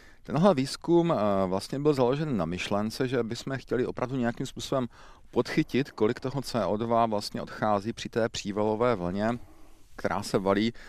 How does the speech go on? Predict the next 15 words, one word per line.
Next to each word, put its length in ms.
tím 200
korytem. 600
Kdo 260
něco 200
takového 420
neviděl, 500
doporučuji 580
velmi 260
impozantní 880
záběry, 580
které 240
jsou 140
k 40
dispozici 440
třeba 380